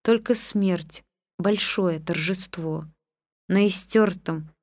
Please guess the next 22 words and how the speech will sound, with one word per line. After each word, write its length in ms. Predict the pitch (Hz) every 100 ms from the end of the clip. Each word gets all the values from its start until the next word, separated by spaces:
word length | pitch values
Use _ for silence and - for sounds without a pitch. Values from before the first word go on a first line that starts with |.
| _ _
красном 640 | - 196 202 190 - 180 170
плюще 640 | 190 190 190 - - -
кресел 760 | - 180 190 202 - - 160 156 _ _ _ _ -
изредка 540 | 208 185 190 190 -
мелькает 600 | 190 185 185 - 175 175 175 -
тень 440 | - 156 143 151 -
его, 540 | 147 165 143 143 151 156 _ _ _ _ _
и 80 | 170
часы 460 | - 190 190 202 202
с 80 |
кукушкой 720 | - 180 180 180 180 - - 175
ночи 420 | 170 170 165 175
рады. 600 | 165 170 160 165 180 170 _ _ _ _ -
Всё 220 | - 214
слышнее 680 | - 220 - - 226 233
их 160 | 180 -
чёткий 520 | - 190 175 - 175
разговор. 760 | 170 151 160 175 156 156 156 156 _ _ _ _ _ _ _ _
В 80 | -
щёлочку 680 | - 262 247 214 - - 180
смотрю 560 | - 185 185 185 170
я, 280 | 160 156